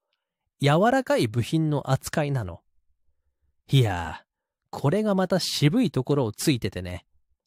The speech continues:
ケーブルとかゴムのシール材みたいなぐにゃぐにゃしたもののハンドリングって、掴むたびに形が変わるから、ロボット自動化の世界で何十年も越えられなかっ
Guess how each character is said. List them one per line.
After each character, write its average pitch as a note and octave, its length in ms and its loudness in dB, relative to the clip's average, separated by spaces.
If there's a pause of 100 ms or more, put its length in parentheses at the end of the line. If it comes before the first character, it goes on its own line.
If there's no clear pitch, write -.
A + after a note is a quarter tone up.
(680)
ケ G#3 260 4
ー - 20 2
ブ A3+ 120 2
ル A3 100 0
と G#3 140 0
か A2+ 240 0 (200)
ゴ E3+ 180 8
ム A#3 120 2
の A2+ 140 -2
シ - 280 0
ー G#3 40 0
ル G#3 100 4
材 F3+ 220 2
み F3 100 2
た D#3 120 0
い A#2 80 0
な G2 220 -6 (380)
ぐ D3 140 6
に A#3 100 4
ゃ C4 60 2
ぐ B3 100 2
に D#3 80 2
ゃ B2+ 60 2
し - 80 -10
た B2 120 -2
も B2 140 -2
の C#3 100 0
の C3 100 2
ハ D3 180 0
ン D3+ 80 -2
ド D3 100 4
リ C#3+ 80 0
ン C#3 100 2
グ C3+ 80 0
っ - 20 0
て、 C3 360 -2 (480)
掴 - 240 4
む F3+ 140 2
た C3+ 140 2
び E3+ 120 2
に A2+ 120 -4
形 E3+ 420 -2
が E3 180 0
変 D#3 100 2
わ D3+ 100 4
る C#3 80 -2
か B2+ 140 -2
ら、 G#2 200 -8 (560)
ロ C#3 160 4
ボ G3+ 100 6
ッ B3 140 4
ト A#3 120 4
自 E3 160 2
動 G3 200 6
化 G3 120 2
の F#3 100 2
世 A3 140 0
界 B2 220 0
で F#2 220 -6 (340)
何 E3+ 300 4
十 A3 220 2
年 C3+ 220 2
も F#2 200 -6
越 C#3+ 180 0
え F#3+ 60 2
ら G3+ 100 2
れ G3 100 0
な G3+ 100 0
か F3 120 0
っ - 60 -4